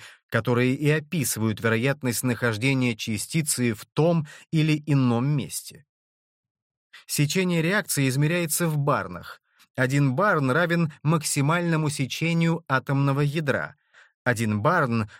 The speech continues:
равно десять в минус двадцать второй степени квадратных метров,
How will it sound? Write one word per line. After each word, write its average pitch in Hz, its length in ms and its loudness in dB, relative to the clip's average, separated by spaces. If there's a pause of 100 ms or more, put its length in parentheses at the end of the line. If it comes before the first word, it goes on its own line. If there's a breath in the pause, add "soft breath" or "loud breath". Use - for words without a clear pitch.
равно 135 380 2
десять 165 540 -4
в 147 60 2
минус 160 340 2
двадцать 151 380 -2
второй 147 320 0
степени 170 720 0
квадратных 147 680 0
метров, 101 500 -6